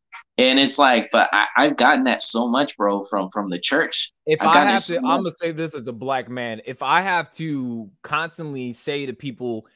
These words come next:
Speaker 2: when I say Black Lives Matter, that I don't mean the organization, then everybody that is, that has white skin, I want everybody to understand this. Don't come to me if you ain't willing to do this.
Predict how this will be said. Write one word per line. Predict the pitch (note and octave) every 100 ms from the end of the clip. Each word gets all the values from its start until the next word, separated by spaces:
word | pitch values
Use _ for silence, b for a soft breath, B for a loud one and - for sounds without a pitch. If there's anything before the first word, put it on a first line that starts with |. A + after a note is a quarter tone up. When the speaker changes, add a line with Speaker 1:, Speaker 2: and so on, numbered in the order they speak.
| _
Speaker 2:
when | A#2
I | B2
say | C#3+ D3+
Black | A#2+ A2+ C3 C3
Lives | C3 B2+ A#2
Matter, | G2+ A#2+ B2 C3 - _
that | B2 A2+
I | G#2+ C3
don't | A#2+ C#3 C3+ A2
mean | A#2 B2+ C3
the | A#2+
organization, | A#2 C3+ B2 G#2+ A#2+ C3 D3 C#3+ _
then | B2+ B2+
everybody | C#3 F#3+ F3+ G3 F#3 E3
that | C#3+ C3 B2
is, | C3+ A#2 G#2+ A2+
that | C3 A2
has | C3+ A2+ -
white | E2+ F2+ F#2+ A#2+ F3
skin, | - - - F3 A2+ G2+
I | G2 C3+
want | D#3 D3 A#2+
everybody | C3+ C#3 C3+ C#3
to |
understand | B2+ - C#3 A2
this. | F2+
Don't | G2 C3+ D#3+
come | - G3
to | D#3+
me | D3
if | B2+
you | A#2+ C#3+
ain't | C3
willing | B2+ B2
to | G#2
do | F#2+ A#2
this. | A#2 -